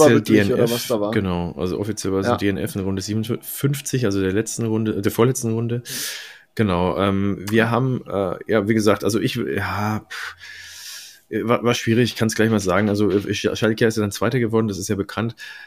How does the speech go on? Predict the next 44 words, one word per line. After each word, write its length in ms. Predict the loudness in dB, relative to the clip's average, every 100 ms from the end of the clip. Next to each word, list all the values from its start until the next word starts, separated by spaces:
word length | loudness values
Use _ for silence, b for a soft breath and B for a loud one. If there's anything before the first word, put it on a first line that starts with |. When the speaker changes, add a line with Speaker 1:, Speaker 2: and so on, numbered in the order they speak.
| B _
Speaker 1:
Carlos 320 | -2 2 2 2
Sainz, 400 | 2 2 0 -6 -10 -12 -14 B B B B B B B _ -20 B B -16 B B -8
es 140 | -4
ist 100 | 0
ja 80 | 4
nicht 140 | 4
seine 180 | 4 2
Leistungsfähigkeit, 880 | 2 0 -2 -2 0 0 -2 -4 -2
also, 400 | 0 0 0 0
ähm, 400 | -2 -2 -2 -4 -4
das, 340 | -4 -6 -10 B -20 _ -6
das 200 | -4 -2
hat 120 | -2
schon 180 | 0 0
jetzt 160 | -2
viel 180 | -2 -2
auch 140 | 0
mit 160 | -2 -4
Pech 200 | -4 -2
zu 120 | -2
tun, 300 | 0 2 2
logischerweise. 720 | 2 0 0 0 0 0 0 -2 B B B B B B B _
Ich 160 | -8 -2
gebe 200 | 0 2
Speaker 2:
Ja. 60 | 4
Speaker 1:
ihm 60 |
da, 480 | 4 4 2 0 -2
äh, 180 | -2 -4
wie 460 | -6 -4 0 0 0
ich 160 | 0
so 140 | 2 2
oft 200 | 0 -2
mache 320 | -4 -4 -6
und 80 | -2
wie 40 |
wir 80 | -2
es 80 | 0
beide 200 | 0 2
so 120 | -2
oft 180 | -4 -6
machen, 180 | -6
fünf 240 | -6 -6 -4
von 200 | -4 -4
zehn, 440 | -2 -2 -2 -6